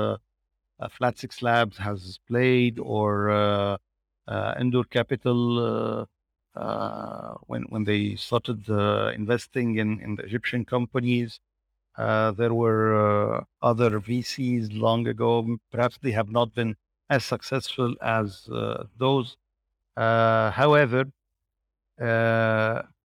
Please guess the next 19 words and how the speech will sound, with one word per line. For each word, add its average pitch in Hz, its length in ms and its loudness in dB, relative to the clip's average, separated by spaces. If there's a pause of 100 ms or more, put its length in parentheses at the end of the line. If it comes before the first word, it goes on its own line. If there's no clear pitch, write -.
(1400)
yeah, 69 160 -14
same 170 300 2
as 123 160 2
there 131 160 6
are 127 160 6
very 131 240 4
good 135 220 0
companies 139 480 -2
started, 135 400 0
and, 120 240 2
and 110 180 0
I, 107 280 0
I, 107 420 0
I - 20 -2
wish 101 220 -2
them 117 180 0
all 110 460 2
very 110 280 0
well. 113 400 0